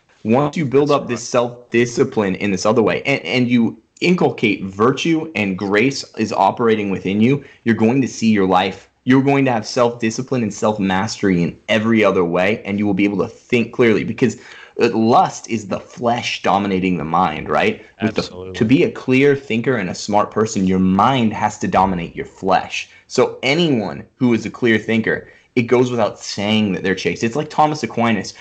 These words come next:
Speaker 1: when he prayed for the gift of celibacy when his family had locked a, a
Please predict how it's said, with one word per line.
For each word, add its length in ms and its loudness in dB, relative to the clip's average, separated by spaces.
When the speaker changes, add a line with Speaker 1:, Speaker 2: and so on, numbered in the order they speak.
Speaker 1:
when 140 4
he 340 0
prayed 340 2
for 100 -6
the 60 -2
gift 320 -2
of 80 -6
celibacy 720 0
when 160 -2
his 180 -4
family 380 0
had 140 -2
locked 420 2
a, 400 0
a 20 4